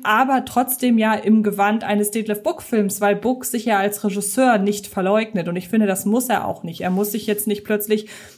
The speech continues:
weil das Thema so ernst ist, äh, muss er jetzt nicht plötzlich so tun, als, äh,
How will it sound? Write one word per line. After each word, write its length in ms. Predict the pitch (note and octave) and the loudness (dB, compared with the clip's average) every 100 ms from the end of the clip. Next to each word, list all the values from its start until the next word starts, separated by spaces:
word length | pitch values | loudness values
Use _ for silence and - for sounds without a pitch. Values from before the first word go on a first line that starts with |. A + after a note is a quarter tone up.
| _ | _
weil 200 | G3+ G#3 | 2 4
das 160 | G#3 G#3 | 4 2
Thema 340 | A3 C4 D4 | 0 2 2
so 100 | G3+ | 2
ernst 440 | F#3+ F3 F3+ F#3 - | 0 -2 -2 -4 -4
ist, 300 | G3 B3 - - - _ - | -2 -4 -8 -16 -20 _ 0
äh, 460 | G#3 G3+ G3 C#3 C#3 F3+ | 4 4 2 -2 -10 -2
muss 360 | G#3 G#3+ A3+ | 2 2 2
er 80 | A#3 | 2
jetzt 240 | G#3+ G#3 G#3+ | 2 2 -2
nicht 160 | G3+ | -2
plötzlich 440 | - G#3+ G#3+ G#3 G#3 | -2 -4 -2 -4 -2
so 120 | G#3 | -6
tun, 400 | - B3 C#4 A3+ | -4 0 2 2
als, 480 | F#3 G3 - - D#3 | 0 -4 -6 -8 -4
äh, 400 | G3 F#3+ F3+ | -2 -2 -4